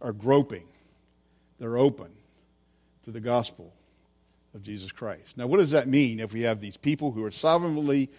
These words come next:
been placed around the world? What does that mean? It means that someone has got to go and tell them the gospel of Christ. Those of us who are believers, we already saw that we are ambassadors for Christ. We already saw that we have a ministry of reconciliation. We already saw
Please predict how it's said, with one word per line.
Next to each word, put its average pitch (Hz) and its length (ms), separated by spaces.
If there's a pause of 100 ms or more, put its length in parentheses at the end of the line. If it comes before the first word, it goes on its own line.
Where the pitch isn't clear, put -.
(160)
been 113 120
placed 147 400
around 127 300
the 117 80
world? 110 340
What 170 180
does 139 140
that 127 240
mean? 135 340 (880)
It 123 80
means 143 240
that 120 100
someone 165 500
has 120 200
got 175 240
to 160 80
go 131 320
and 110 140
tell 196 280
them 117 380 (300)
the 120 100
gospel 143 460
of 139 80
Christ. 160 380
Those 165 220
of 165 80
us 165 200
who 147 100
are 131 60
believers, 135 440
we 131 100
already 156 320
saw 156 520 (240)
that 147 160
we 151 140
are 143 160
ambassadors 151 680
for 143 160
Christ. 170 560
We 131 100
already 156 340
saw 175 500 (220)
that 156 160
we 156 140
have 160 180
a 139 100
ministry 196 640
of 151 160
reconciliation. 175 960
We 139 80
already 170 380
saw 185 460